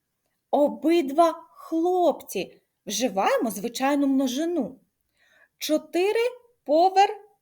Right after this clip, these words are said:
звісно, теж звичайна множина. Три десятих метра, тому що це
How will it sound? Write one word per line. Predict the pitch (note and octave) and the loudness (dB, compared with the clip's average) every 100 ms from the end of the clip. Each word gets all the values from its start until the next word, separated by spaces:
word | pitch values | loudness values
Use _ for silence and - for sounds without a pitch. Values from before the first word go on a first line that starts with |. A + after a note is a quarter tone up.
| _ _ _ _ _ _ _ _ - - G4 E4 A#3+ | _ _ _ _ _ _ _ _ -14 -2 2 2 0
звісно, | F3+ G3+ C4+ A#3+ - A3+ | -6 -6 -4 -4 -4 -8
теж | - - D#4 G#4+ | -4 2 4 2
звичайна | D4 A3 B3+ C4 B3+ C4 | -2 -6 -4 0 0 0
множина. | B3+ A#3 A3 A3 G#3 D#3 - _ _ - - - - - _ - | -2 -4 -6 -6 -8 -10 -12 _ _ -20 -20 -20 -20 -20 _ -4
Три | D4+ F#4 E4 | 0 2 0
десятих | C#4+ C4+ C4 - C4+ D#4 A4 A4 A4+ - _ _ _ _ - | -2 -4 -4 -4 -2 0 -2 -2 -4 -6 _ _ _ _ -12
метра, | A#3+ B3 C#4 F#4+ - - _ _ _ _ _ _ _ _ _ _ _ _ _ _ _ - D4 E4+ F#4+ E4 A3 F#3 _ - | -2 2 2 0 -2 -20 _ _ _ _ _ _ _ _ _ _ _ _ _ _ _ -4 0 2 2 0 -2 -6 _ -10
тому | A3+ G#3 G3+ | -8 -6 -8
що | F#3 - E3+ | -10 -12 -12
це | E3+ - D4+ | -10 2 2